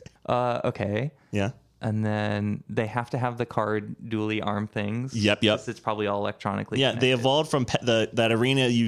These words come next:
Speaker 2: you, that you saw in Pyramid that Pegasus had. That was, like, the first iteration that you probably saw as a kid.
Speaker 1: Yeah.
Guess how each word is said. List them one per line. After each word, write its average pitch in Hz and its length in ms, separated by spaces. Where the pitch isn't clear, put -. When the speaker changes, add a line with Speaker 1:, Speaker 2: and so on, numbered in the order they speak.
Speaker 2:
you, 117 140
that 110 220
you 113 100
saw 95 340
in 95 100
Pyramid 98 380
that 95 140
Pegasus 104 440
had. 92 280
That 101 120
was, 113 120
like, 104 100
the 107 60
first 104 340
iteration 92 460
that 92 80
you 98 60
probably 92 260
saw 95 180
as 90 80
a 95 40
kid. 90 460
Speaker 1:
Yeah. 107 180